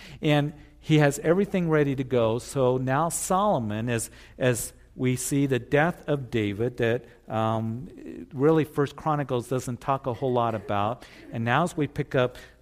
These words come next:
uh, Second Chronicles chapter one, verse one, Solomon the son of David was strengthened in the kingdom, and the Lord his God was with him and exalted him exceedingly.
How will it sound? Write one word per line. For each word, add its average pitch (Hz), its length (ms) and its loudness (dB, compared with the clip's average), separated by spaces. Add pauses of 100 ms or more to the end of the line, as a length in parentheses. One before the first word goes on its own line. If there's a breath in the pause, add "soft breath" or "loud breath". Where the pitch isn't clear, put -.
(280)
uh, 117 220 2
Second 170 440 -2
Chronicles 107 520 -4
chapter 120 320 -4
one, 117 240 -2
verse 143 320 0
one, 110 220 -4
Solomon 143 500 -2
the 113 120 -4
son 120 240 -4
of 110 120 -6
David 131 300 0
was 113 180 -4
strengthened 117 640 -4 (320 loud breath)
in 123 140 -4
the 120 60 -2
kingdom, 127 440 -4
and 127 80 -4
the 123 60 -4
Lord 135 320 2
his 127 180 -2
God 139 300 0
was 120 260 -4
with 151 240 0
him 123 180 -4
and 127 200 -6
exalted 131 600 -2
him 113 300 -2 (320 loud breath)
exceedingly. 110 1120 0